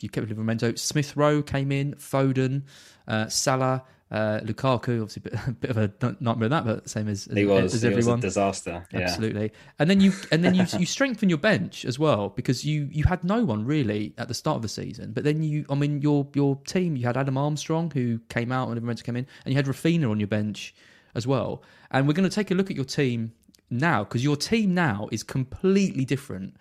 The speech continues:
Speaker 1: to how it was in, in game week one, where you had no options, really.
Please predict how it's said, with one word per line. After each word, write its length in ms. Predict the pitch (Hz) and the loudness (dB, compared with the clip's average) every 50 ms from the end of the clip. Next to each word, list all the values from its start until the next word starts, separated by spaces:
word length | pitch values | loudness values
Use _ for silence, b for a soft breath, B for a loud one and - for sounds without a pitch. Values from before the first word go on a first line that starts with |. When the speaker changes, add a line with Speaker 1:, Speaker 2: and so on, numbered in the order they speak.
| b b b b | b b b b
Speaker 1:
to 100 | - 123 | -12 -4
how 160 | 117 123 117 | -2 -2 -2
it 120 | 110 101 113 | -2 -2 0
was 240 | 117 113 104 98 | 0 0 0 0
in, 260 | 107 104 104 101 101 95 | -2 -2 -2 -4 -4 -6
in 80 | 110 101 | -8 -4
game 200 | 98 117 110 107 | -2 -2 -2 -2
week 140 | 107 104 - | -2 -4 -4
one, 200 | 110 113 101 98 | -4 -6 -4 -4
where 120 | 107 110 | -4 -2
you 140 | 113 123 123 | -2 -2 -2
had 200 | 123 143 135 139 | -2 -2 -2 0
no 300 | 143 147 160 165 147 143 | -2 0 2 2 2 2
options, 640 | 147 - - - - 101 101 101 101 98 - - - b b b b b b b b _ | 0 -2 -4 -10 -8 -8 -6 -6 -6 -8 -10 -12 -12 b b b b b b b b _
really. 520 | 127 127 135 123 98 101 95 - 107 - | 0 2 2 2 0 -2 -6 -10 -12 -14